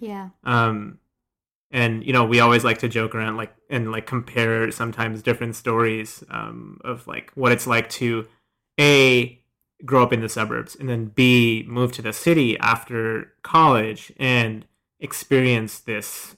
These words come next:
Speaker 2: startup revolution.
Speaker 1: Yeah. Yeah, I know. I'm laughing. I just saw, um, Deep,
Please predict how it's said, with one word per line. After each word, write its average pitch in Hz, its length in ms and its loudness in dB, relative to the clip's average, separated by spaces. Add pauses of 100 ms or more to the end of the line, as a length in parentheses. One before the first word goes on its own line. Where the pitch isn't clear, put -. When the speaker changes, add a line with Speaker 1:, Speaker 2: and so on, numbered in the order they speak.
(100)
Speaker 2:
startup 107 460 -4
revolution. 113 680 -14 (1120)
Speaker 1:
Yeah. 180 400 -6 (220)
Yeah, 190 320 2
I 185 120 -6
know. 185 120 -6
I'm 185 240 -4
laughing. 180 400 -4
I 196 140 2
just 202 220 -4
saw, 190 520 4
um, 180 540 -2 (640)
Deep, 196 200 -4